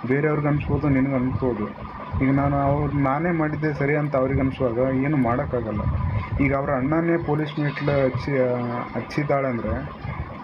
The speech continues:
ನೀನು ಈ ಥರ ವಿಡಿಯೋ ಪಬ್ಲಿಷ್ ಮಾಡಿ ಅವಮಾನ, ರೋಸ್ ಹಾಕಿದ್ರೆ ನಿನ್ನೂ ಆ-, ಹಾಕಲ್ಲ ಅಂತ ಏನು ಗ್ಯಾರಂಟಿ?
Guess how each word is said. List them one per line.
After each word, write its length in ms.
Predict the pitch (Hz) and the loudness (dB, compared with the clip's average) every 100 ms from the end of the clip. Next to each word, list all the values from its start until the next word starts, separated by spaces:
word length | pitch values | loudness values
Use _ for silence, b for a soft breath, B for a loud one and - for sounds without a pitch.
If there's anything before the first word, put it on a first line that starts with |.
| - | 0
ನೀನು 220 | 139 143 | 2 4
ಈ 60 | 139 | 2
ಥರ 220 | 143 139 143 135 | 2 2 2 0
ವಿಡಿಯೋ 440 | 127 - 127 139 | -4 -2 2 2
ಪಬ್ಲಿಷ್ 420 | 135 127 131 127 | 0 0 0 2
ಮಾಡಿ 320 | 127 127 127 131 | 2 2 2 2
ಅವಮಾನ, 580 | 120 127 127 120 123 | 2 2 2 2 0
ರೋಸ್ 200 | 120 120 | 0 0
ಹಾಕಿದ್ರೆ 340 | 117 113 113 120 | 0 -2 0 2
ನಿನ್ನೂ 400 | 127 151 160 151 | 2 4 4 4
ಆ-, 300 | 139 131 127 | 4 2 0
ಹಾಕಲ್ಲ 460 | 120 127 131 127 | 0 0 0 0
ಅಂತ 160 | 120 120 | 0 0
ಏನು 240 | 127 127 | 2 2
ಗ್ಯಾರಂಟಿ? 440 | 110 107 104 104 | 0 -2 -4 -6